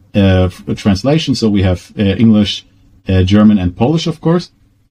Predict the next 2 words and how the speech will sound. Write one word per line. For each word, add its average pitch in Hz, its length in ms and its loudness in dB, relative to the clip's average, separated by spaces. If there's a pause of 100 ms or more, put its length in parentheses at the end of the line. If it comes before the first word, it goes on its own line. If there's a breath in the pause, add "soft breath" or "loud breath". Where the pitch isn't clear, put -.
(920)
Um, 104 540 2 (500)
and 117 400 2